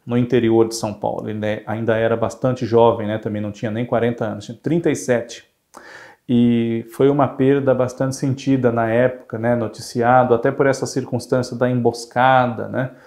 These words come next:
Ficou uma coisa, numa névoa de mistério até, né? O que que foi que aconteceu e tudo mais. Chegou-se a essa conclusão após as investigações, né? Foi realmente uma emboscada.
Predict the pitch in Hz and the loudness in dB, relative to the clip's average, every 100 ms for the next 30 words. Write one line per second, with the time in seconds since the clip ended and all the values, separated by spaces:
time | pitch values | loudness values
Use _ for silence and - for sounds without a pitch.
0 | _ _ - - 135 127 107 104 - _ | _ _ -10 6 6 8 4 -4 -14 _
1 | _ _ _ _ _ _ _ 127 120 113 | _ _ _ _ _ _ _ -4 -2 -2
2 | 110 123 117 113 104 101 - 143 123 - | 0 0 2 0 -2 -4 -16 -20 -16 -4
3 | 117 120 127 147 143 107 107 104 98 113 | 0 2 6 6 6 4 -2 -2 -4 -8
4 | 104 107 117 117 - 135 135 117 104 104 | -8 -6 -4 -6 2 6 6 4 0 -4
5 | - 113 104 113 123 _ - - 123 - | -2 -2 0 -6 -8 _ -20 -10 -10 -8
6 | - 113 110 - 113 113 - 120 123 120 | -6 -6 -8 -12 -12 -14 -8 -2 0 0
7 | 110 107 127 127 135 135 - _ _ _ | -4 -10 -10 -8 -8 -10 -18 _ _ _
8 | - 147 123 123 123 131 120 117 123 135 | -2 -2 0 -4 -2 -2 -2 -4 -6 -6
9 | 127 117 104 110 113 104 98 113 107 98 | -6 -6 -6 -2 -2 -2 0 0 0 -4
10 | 107 104 101 113 104 - 107 110 107 104 | -8 -8 -10 -10 -10 -8 -8 -8 -8 -6
11 | 123 120 113 110 117 113 113 110 110 - | -4 -4 -4 -8 -8 -8 -6 -6 -8 -4
12 | 117 123 123 | -2 -2 -4